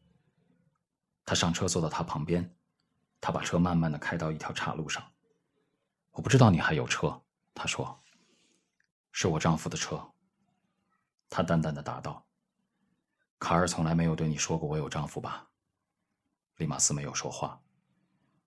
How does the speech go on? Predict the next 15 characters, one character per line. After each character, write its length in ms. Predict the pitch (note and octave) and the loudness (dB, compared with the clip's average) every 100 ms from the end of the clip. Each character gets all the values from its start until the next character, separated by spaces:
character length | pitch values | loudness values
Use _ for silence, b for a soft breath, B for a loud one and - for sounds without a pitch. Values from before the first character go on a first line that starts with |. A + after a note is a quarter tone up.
| _ | _
“我 100 | D#2+ | -4
丈 180 | F#2 F2 | -2 -2
夫 80 | - | -4
和 180 | D#2+ F2 | -6 -2
我 140 | D#2 | -2
都 140 | D#2+ | -2
在 120 | E2+ E2 | -2 -2
一 80 | |
家 160 | D#2+ E2 | -2 -2
光 200 | E2+ F2 | -2 -2
学 120 | F2 | -2
公 160 | E2+ F2 | -4 -2
司 140 | - | -2
工 180 | F2 E2+ | -2 -2
作， 300 | D#2+ D2 | -2 -6